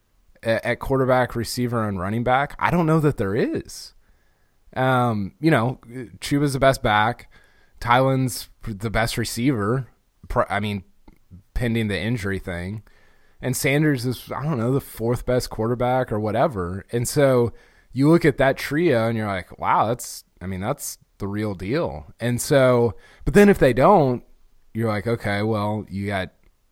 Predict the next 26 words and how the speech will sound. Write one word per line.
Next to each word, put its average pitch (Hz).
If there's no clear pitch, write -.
L 101
D 104
Brown 123
and 98
you 92
got, 87
uh, 78
you -
know, -
is -
Braden 95
Johnson 107
your 101
number 95
one 95
guy?" 95
I 123
don't 123
know. 110
I, 92
I, 104
I 123
agree 135
with 135
Lunt, 117
um, 95